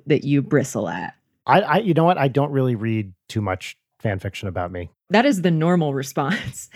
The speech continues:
Speaker 1: <laughs> That's the good and healthy response.
Speaker 2: I will say, and this probably comes as a surprise to no one, the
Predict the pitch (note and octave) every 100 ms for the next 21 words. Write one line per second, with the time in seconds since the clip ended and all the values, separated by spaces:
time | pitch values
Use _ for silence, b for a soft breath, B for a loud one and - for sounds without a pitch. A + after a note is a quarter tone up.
0 | B B - B3 D#4+ - - F#3 G#3 A3
1 | G#3 G3+ E3 F3 C#3 D#3+ - C#3+ D#3+ C#3+
2 | C#3+ E3 G#3 - C3 A#2 A2 D#2+ - _
3 | B2+ B2 C#3 A2 A2 A2+ G2 F#2+ F#2 -
4 | G2+ F#2 - F#2+ F2+ F2+ F2 E2 G2 F#2+
5 | F#2